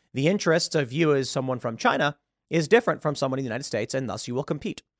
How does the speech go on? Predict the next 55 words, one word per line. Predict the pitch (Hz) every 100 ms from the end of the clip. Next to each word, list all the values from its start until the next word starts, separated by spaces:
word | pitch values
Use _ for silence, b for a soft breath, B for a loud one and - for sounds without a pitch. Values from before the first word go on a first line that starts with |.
| b b -
The |
person | - 165 170
in | 170
China | 156 156
says, | 151 127
"I | 131
want | 117 107
power. | - 156 180 -
I |
don't | 143 127
care | 156
what | 135
Americans | 120 120 113
think | - 104
about | 98 85
me." | 92 _ _ _ _ _ _ - _ _ _
The | 147
end | 262
result | 311 214 202
with | 180
communication | - 165 170 156 143
expansion | - 185 202 143 123
is | 127
that | 131
people | 151 -
will | 143
start | - 143
to | -
care | 160 139
more | 131 156
and | 139
more | 117
about | 131 120
what | 131
other | 117
people | 117 135
think, | 127 110 - b b b -
and | 151 143 135
culture | - 147 - 135
begins | 127 120 -
to | 151
homogenize. | 147 165 127 90 85 - - _ _ _ _ _
Some | - 156 160
are | 160
intentionally | 156 160 143 139 135 127
doing | 117 120
this. | 170 - - -
Part | - 120
of | 113
it | 120
is | 117
a | 120
naturally | 113 107 117 110
occurring | - 104
phenomenon. | - 147 117 92